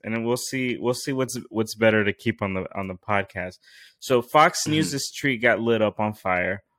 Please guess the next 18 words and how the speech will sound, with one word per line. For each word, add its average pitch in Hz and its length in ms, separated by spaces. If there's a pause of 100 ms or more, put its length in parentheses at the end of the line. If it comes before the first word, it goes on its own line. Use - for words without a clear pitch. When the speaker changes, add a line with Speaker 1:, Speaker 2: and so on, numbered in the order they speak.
(160)
Speaker 1:
or 135 400
that 117 200
Chris - 300
Cuomo 123 460
got 110 140
Speaker 2:
Mm-hmm. 87 80
Speaker 1:
fired 107 320
from 110 160
C 104 200
N 95 160
N. 95 160 (600)
Well, 123 120
you 135 60
got, 143 140
you 139 160
gotta 143 180
pick 143 260
one, 95 200